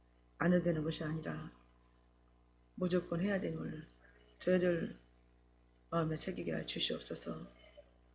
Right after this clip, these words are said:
때를 따라 무슨 일을 당하든지 항상 그 시간 가운데도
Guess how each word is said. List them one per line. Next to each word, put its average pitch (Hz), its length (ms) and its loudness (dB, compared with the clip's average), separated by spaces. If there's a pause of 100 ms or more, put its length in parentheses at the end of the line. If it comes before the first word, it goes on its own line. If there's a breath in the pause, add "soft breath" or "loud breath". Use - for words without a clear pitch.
(680)
때를 196 280 6
따라 165 460 0 (1300)
무슨 180 280 -2
일을 165 400 -2 (280)
당하든지 165 720 -6 (1600)
항상 185 440 2
그 175 180 2
시간 208 320 4
가운데도 160 640 0